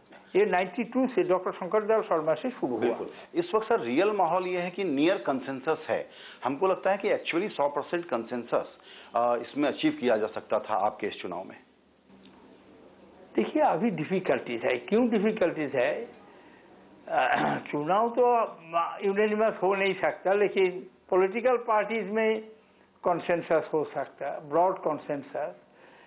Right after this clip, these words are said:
Speaker 1: लेकिन ये एक problem था कि कोई पार्टी ने stand पहले ही announce कर दिया। जब, अ, कांग्रेस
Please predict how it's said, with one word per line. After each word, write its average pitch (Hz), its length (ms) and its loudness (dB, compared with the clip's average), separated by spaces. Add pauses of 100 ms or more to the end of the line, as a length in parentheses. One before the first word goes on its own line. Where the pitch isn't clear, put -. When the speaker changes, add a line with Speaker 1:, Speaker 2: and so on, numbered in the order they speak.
(220)
Speaker 1:
लेकिन 233 460 0 (560)
ये 202 380 4
एक 220 200 -2
problem 220 480 2
था 151 260 0
कि 214 500 -6 (560)
कोई 208 180 4
पार्टी 196 420 0
ने 233 180 4
stand 202 400 -2
पहले 208 360 2
ही 262 100 0
announce 165 420 0
कर 135 160 -2
दिया। 120 280 -2
जब, 156 340 0 (600)
अ, 135 200 2
कांग्रेस 160 420 0